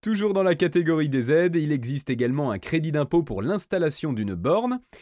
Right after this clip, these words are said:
Si vous comptez installer une borne de recharge à domicile, vous bénéficierez d'un crédit d'impôt forfaitaire de trois cents euros.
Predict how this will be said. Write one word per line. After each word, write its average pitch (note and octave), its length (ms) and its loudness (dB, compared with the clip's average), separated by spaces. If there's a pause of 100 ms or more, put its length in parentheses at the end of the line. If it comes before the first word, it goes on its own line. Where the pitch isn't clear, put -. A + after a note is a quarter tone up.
(120)
Si - 180 -6
vous F3+ 140 -2
comptez E3+ 400 -4
installer D#3+ 460 -2
une G2+ 240 -2
borne A#2+ 260 -2
de F#2 100 -6
recharge A2 440 -4
à F#2 40 -4
domicile, B2+ 760 -4
vous B2 280 -2
bénéficierez G3 760 -2
d'un C3+ 120 -4
crédit G3 360 -4
d'impôt D3+ 260 -2
forfaitaire D#3+ 600 -4
de A2+ 120 -4
trois - 300 -2
cents G3 180 -2
euros. C#3 320 0